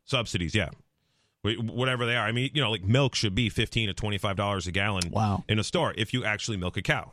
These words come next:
Speaker 1: and you're paying six dollars a gallon for diesel fuel, and you're paying
Speaker 2: Mm-hmm.
Speaker 1: twenty-five to forty dollars an hour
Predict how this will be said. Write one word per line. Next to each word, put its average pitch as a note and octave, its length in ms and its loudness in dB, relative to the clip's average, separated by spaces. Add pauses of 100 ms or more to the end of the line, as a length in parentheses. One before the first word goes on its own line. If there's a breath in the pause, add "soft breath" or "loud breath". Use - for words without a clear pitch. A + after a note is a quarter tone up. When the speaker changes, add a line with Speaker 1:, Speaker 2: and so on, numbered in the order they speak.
Speaker 1:
and G#2+ 200 0
you're G#2+ 100 0
paying G2 300 0
six - 220 -4
dollars F#2 280 -2
a F#2 40 -8
gallon F2 260 -2
for A2 80 -4
diesel A2+ 320 -2
fuel, D2+ 260 -4
and G#2+ 180 0
you're G#2 120 0
paying G2 300 0 (280 soft breath)
Speaker 2:
Mm-hmm. A2+ 200 2
Speaker 1:
twenty-five A2 540 0
to G2+ 60 -4
forty A2 240 -2
dollars G2+ 260 0
an G2+ 60 -4
hour F#2+ 300 -2